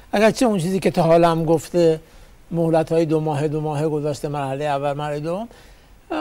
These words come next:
خیلی کاهشی از تعهدات برجامی نبوده به اون صورت و بیشتر ژست و نمایش بوده. مثلاً حتی همین حرفی هم که صالحی می‌زنه که گفته ما بیست و چهار تن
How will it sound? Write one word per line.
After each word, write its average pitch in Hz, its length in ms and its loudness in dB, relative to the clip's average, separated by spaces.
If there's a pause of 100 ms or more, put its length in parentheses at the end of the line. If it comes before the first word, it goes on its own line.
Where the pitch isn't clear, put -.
خیلی 247 440 0
کاهشی 208 920 2
از 185 160 -4
تعهدات 170 440 0
برجامی 165 720 0
نبوده 143 720 -4 (560)
به 147 60 -6
اون 151 160 -4
صورت 147 500 -4
و 151 80 -6
بیشتر 175 420 0
ژست 160 420 -6
و 165 80 -6
نمایش 147 580 -8
بوده. 127 260 -10
مثلاً 143 340 -12 (540)
حتی 208 180 -2
همین 190 200 -2
حرفی 180 260 -4
هم 175 100 -6
که 151 100 -10
صالحی 151 480 -4
می‌زنه 156 520 -6
که 139 140 -8
گفته 131 260 -8
ما 147 220 -6 (380)
بیست 156 240 -8
و 165 60 -4
چهار 180 440 2
تن 196 440 -4